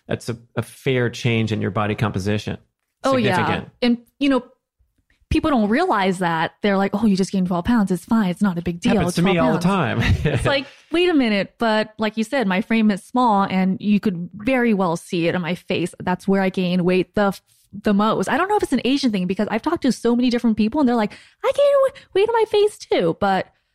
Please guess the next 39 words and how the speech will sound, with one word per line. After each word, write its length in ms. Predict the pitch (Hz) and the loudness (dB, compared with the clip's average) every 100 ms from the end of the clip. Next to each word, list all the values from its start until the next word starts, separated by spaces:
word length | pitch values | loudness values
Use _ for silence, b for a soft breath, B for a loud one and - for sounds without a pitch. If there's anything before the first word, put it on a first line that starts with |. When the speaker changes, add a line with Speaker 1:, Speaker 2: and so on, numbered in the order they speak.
| _ | _
Speaker 2:
that's 260 | 233 254 269 | -2 -2 0
where 220 | 277 262 | 0 2
my 160 | 233 208 | 2 2
weight 240 | 190 196 | 0 0
goes 220 | 196 190 | -2 -2
on 180 | 175 165 | -2 -6
first. 380 | 170 - - - | -6 -6 -6 -6
And 100 | 170 | -6
I'm 100 | 170 | -4
like, 160 | 175 - | -4 -6
"Okay, 200 | 180 175 | -6 -6
I 160 | - 180 - _ _ _ _ | -6 -8 -10 _ _ _ _
have 180 | 175 | -10
to 80 | - | -4
look 120 | 190 | -2
at 60 | 202 | -2
my 140 | 160 | -4
face. 360 | 165 - 254 196 | -4 -2 -2 -2
I 40 | 165 | -4
don't 140 | 160 | -2
like 140 | 180 | -2
the 80 | 196 | 0
way 100 | 185 | 0
my 140 | 180 170 | 0 -4
face 440 | - 220 302 - | -4 0 0 -2
looks." 220 | - 160 | -6 -2
And 160 | 180 175 | -4 -2
then 100 | 170 | -4
it 140 | 170 | -6
just 160 | 170 - | -6 -6
started 360 | 185 175 196 190 | -2 0 0 -2
to 80 | |
spread. 420 | 180 - 202 214 185 | -10 -8 -2 -2 -2
And 40 | |
I 60 | 170 | -4
just 220 | 175 - | -6 -4
said, 220 | 185 175 | -4 -2
"You 80 | 185 | 0
know, 340 | 185 180 185 | 2 2 0